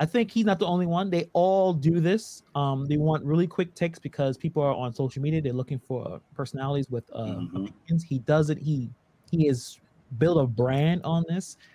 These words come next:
Speaker 1: Him and Stephen A, I think, have made themselves multi, multi, multi-millionaires
Speaker 2: Yeah.
Speaker 1: doing this, right?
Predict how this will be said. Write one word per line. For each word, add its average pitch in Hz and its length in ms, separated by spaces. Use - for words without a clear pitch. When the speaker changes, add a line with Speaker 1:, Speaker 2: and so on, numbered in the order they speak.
Speaker 1:
Him 160 280
and 135 160
Stephen 139 340
A, 139 200
I 123 60
think, 131 320
have 117 200
made 131 220
themselves 131 340
multi, 135 380
multi, 127 360
multi-millionaires 123 920
Speaker 2:
Yeah. 90 200
Speaker 1:
doing 143 260
this, 156 280
right? 135 240